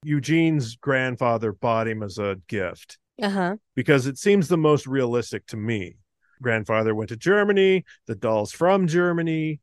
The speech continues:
Speaker 1: they know
Speaker 2: Right.
Speaker 1: it's from Germany, all those things. So that seems to make the most sense. In order for the doll to be haunted, you need something to have happened to it. And so the idea that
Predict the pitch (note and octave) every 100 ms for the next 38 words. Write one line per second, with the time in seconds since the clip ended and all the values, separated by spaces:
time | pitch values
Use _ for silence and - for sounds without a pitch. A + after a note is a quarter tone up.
0 | _ A#2+ A#2+ A2+ F#2+ D#3 D#3 - D#3 D3
1 | C#3 D3 C#3+ C#3+ C#3+ C#3+ C#3 C3+ - A#2
2 | F#2 A2 - - - C#3+ C3 B2+ B2 B2
3 | - F3 F3 G3+ E3 B2+ D3 C#3 B2+ B2+
4 | G#2+ G2 - G#2+ - - - _ _ _
5 | _ F3+ G3 G3 F3+ F3+ D#3 C#3+ D#3 D#3
6 | D3 C3 C3 B2 A2+ A2 - - F3 F#3+
7 | A#2+ A2 B2 _ D3+ C3+ C#3 C3 - B2
8 | B2+ A2+ A2 - G#2 G2 E3 F3+ C3 A2
9 | A#2 A2 A2 A#2+ A2 C3+ B2+ B2 B2+ A#2+
10 | A#2 C#3+ C#3 B2+ B2 A#2 A2+ A2 -